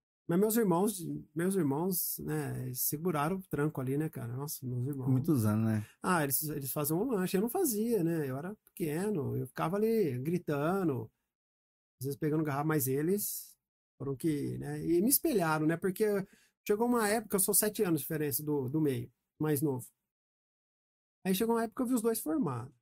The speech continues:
Speaker 1: Falei, "Caramba, preciso estudar também", porque até então eu estudava, mas não era, falei, "Agora tem que estudar."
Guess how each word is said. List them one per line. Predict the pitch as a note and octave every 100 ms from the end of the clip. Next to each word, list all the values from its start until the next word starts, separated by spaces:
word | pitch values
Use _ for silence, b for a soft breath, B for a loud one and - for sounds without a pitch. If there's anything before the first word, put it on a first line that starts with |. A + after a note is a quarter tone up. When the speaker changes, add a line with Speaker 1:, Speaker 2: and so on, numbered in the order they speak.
| _ _
Speaker 1:
Falei, | - -
"Caramba, | G#3+ D#3+ B2 A#2
preciso | - -
estudar | - F4+ F4+
também", | F#4+ F#4 A3 A3
porque | -
até | F#3 D#3 G#3+
então | A3 A#3+
eu |
estudava, | C#4+ G#4 G4+ D#4 G4+
mas | F#4 D4
não | A#3
era, | G4 G4+ F4 D3+ B2+
falei, | - F3
"Agora | C#3 C#3+
tem | F3
que |
estudar." | - D#4 F3+ C3